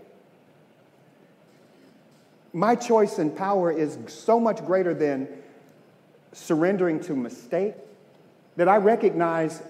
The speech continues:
here's what I'm gonna do with it. So I looked at the, the judge and I thought, "This is an amazing challenge.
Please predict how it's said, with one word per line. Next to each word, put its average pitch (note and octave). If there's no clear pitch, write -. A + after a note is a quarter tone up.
here's G3+
what F#3
I'm E3
gonna D#3
do G3
with B2+
it. -
So F3+
I F#3
looked C4
at E3+
the, F3+
the D#3
judge F#3+
and D#3+
I G3
thought, -
"This G#3+
is E3
an D#3
amazing D#3+
challenge. C#3+